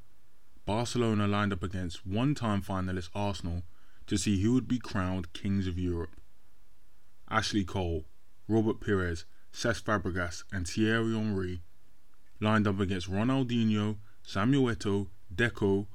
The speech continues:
and Carlos Puyol. Arsene Wenger was looking to add the final jewel in his illustrious crown, as he had never made it to the top of Europe.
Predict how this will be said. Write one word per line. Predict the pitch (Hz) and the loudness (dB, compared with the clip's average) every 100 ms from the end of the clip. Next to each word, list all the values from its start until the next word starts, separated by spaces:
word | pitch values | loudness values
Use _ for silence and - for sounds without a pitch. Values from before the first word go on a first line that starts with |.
| - | -10
and | 107 90 | -8 -4
Carlos | 101 95 92 | -2 0 -2
Puyol. | - 92 87 80 - - - - - - - - - | -2 -2 -2 -2 -8 -10 -10 -10 -10 -10 -10 -10 -4
Arsene | 113 117 147 | -2 2 4
Wenger | 131 131 | 6 6
was | 120 110 110 | 6 4 2
looking | 120 120 | 0 0
to | 107 - | 0 -2
add | 104 | -2
the | - | -2
final | 87 - 123 123 135 135 139 | -6 -6 -2 2 4 4 2
jewel | 127 110 113 98 92 | 0 2 2 4 2
in | 92 | 0
his | 95 87 | 0 0
illustrious | 92 92 101 107 - 110 104 95 | -2 -2 0 -2 -2 -2 0 -2
crown, | - 101 85 82 - - - - - - - - | -4 -2 -2 -4 -8 -12 -12 -12 -12 -12 -8 -4
as | 90 | 0
he | 101 | 2
had | 90 101 | 2 2
never | 95 101 123 127 113 | 2 4 4 4 4
made | 107 110 104 | 4 4 4
it | 90 - | 0 -4
to | |
the | 98 | -4
top | 85 98 85 | -2 -4 -4
of | 90 | -2
Europe. | 90 85 78 - | -2 -2 -4 -8